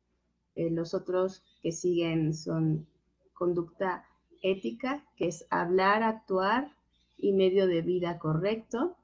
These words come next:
Y los otros tres son entrenamiento de la mente, que sería esfuerzo,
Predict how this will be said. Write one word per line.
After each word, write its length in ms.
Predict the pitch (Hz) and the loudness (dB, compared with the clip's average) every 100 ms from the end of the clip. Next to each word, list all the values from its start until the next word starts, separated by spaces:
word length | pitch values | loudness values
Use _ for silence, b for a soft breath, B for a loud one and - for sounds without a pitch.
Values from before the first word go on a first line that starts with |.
| _ _ _ _ | _ _ _ _
Y 280 | - 226 233 | -4 -2 2
los 260 | 247 240 226 | 2 2 0
otros 320 | 214 214 220 | -2 -2 -2
tres 240 | 208 202 | 0 0
son 220 | 202 190 185 | 0 0 2
entrenamiento 720 | 185 190 185 165 160 160 160 | 0 0 -2 0 2 2 0
de 120 | 175 | -2
la 120 | 196 | 0
mente, 460 | 254 311 277 247 - _ _ _ _ | 4 4 2 0 -6 _ _ _ _
que 100 | 196 | -6
sería 520 | 196 170 185 175 170 | -2 0 2 2 0
esfuerzo, 960 | - 180 170 - 214 226 233 208 226 294 | -2 -4 -8 -4 0 2 0 -2 -4 -4